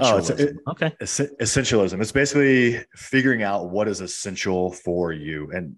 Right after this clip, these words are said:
Speaker 2: removing all the rest. There's so many distractions in the world, which we've kind of hit on, uh, either before the show or as we started, but just figuring out those essential habits, those essential activities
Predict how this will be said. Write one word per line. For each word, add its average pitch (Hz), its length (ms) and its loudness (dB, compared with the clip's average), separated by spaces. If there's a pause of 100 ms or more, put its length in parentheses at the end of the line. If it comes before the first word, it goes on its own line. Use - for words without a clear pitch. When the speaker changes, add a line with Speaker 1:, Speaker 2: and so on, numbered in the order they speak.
(160)
Speaker 2:
removing 107 760 0
all 90 360 2
the 78 80 -8
rest. 80 280 -4
There's 98 140 -6
so 127 100 -2
many 127 140 0
distractions 95 540 -4
in 95 60 -6
the 95 40 -4
world, 92 280 2
which 87 120 -10
we've 95 120 -8
kind 101 180 -4
of 92 60 -8
hit 98 120 0
on, 90 240 0 (460)
uh, 85 320 -2
either 92 120 -2
before 98 280 0
the 92 40 0
show 98 180 0
or 95 60 2
as 90 160 0
we 87 60 -8
started, 92 460 -4
but 87 260 -2 (320)
just - 340 -8
figuring 117 540 2
out 90 240 0
those 85 160 -6
essential 110 800 0
habits, 92 640 -4
those 85 140 -12
essential 113 480 -6
activities 85 720 -6